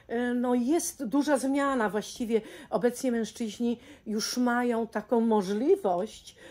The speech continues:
e, że m-, ten dostęp, prawda, do tych eleganckich garniturów, eleganckich, e, butów, prawda, płaszczy,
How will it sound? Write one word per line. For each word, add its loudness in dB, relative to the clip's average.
e, 2
że 2
m-, 2
ten 0
dostęp, 2
prawda, 0
do -2
tych -6
eleganckich -2
garniturów, -2
eleganckich, -4
e, 2
butów, 6
prawda, 2
płaszczy, 0